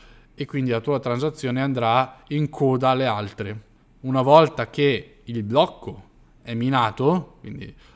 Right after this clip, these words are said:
ci tiene solitamente un blocco di dieci a quindici minuti per essere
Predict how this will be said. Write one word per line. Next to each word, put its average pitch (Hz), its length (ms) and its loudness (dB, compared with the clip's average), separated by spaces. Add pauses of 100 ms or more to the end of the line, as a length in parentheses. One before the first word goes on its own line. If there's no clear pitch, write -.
(260)
ci - 220 -18
tiene 110 560 -6
solitamente 113 680 -6
un 113 80 -2
blocco 120 340 0
di 107 120 -4
dieci 123 360 -2
a 104 120 -6
quindici 135 420 -2
minuti 131 400 0
per 120 140 -4
essere 107 480 -4